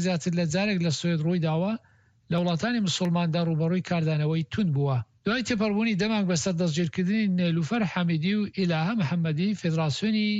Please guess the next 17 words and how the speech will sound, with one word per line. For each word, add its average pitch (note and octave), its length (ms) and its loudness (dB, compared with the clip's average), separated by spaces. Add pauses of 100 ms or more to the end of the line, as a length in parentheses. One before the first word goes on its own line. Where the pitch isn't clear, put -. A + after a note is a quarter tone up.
(120)
نێونەتەوەی E3+ 720 0
ڕۆژنامە D#3 400 0
نووسان G3+ 280 0 (100)
لە E3+ 140 0
بەیاننامێکدا D#3 640 0 (120)
داوای D#3+ 280 0
ئازادکردنی D#3 760 0
ئەو E3 180 0
دوو F3 280 0
ڕۆژنامە F3+ 400 0
نووسە F3+ 260 0
دەکات. D3 280 -2 (760)
سەرۆکی G#3 400 0
فیدراسیۆنی G3+ 680 0
نێونەتەوەی F3+ 540 0
ڕۆژنامە D#3+ 420 0
نووسان G3+ 320 0